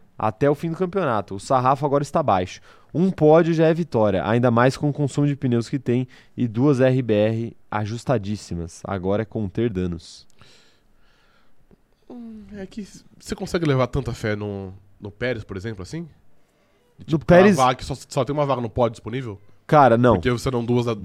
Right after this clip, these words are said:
Speaker 1: Não,
Speaker 2: da Red Bull?
Speaker 1: definitivamente não.
Speaker 2: É.
Speaker 1: Mas eu levo muita fé no carro do Pérez.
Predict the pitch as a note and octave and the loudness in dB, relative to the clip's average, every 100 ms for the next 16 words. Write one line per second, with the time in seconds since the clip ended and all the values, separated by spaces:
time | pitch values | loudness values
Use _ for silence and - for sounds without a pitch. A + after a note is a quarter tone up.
0 | - G#2+ A#2+ B2 C3 G2+ B2 B2 - G#2+ | -10 -2 2 4 4 2 -2 -6 -6 -4
1 | C#3 C#3 E3+ F3 F3 D#3+ G2+ G2 - - | -2 0 0 0 2 2 2 0 -10 -20
2 | _ B2 B2 C3+ C#3+ C#3 D3+ D#3 D3+ C#3+ | _ 2 6 8 8 6 4 2 2 2
3 | D3 D3 D3+ D#3 D#3 F#2 - | 2 2 2 0 -2 -2 -8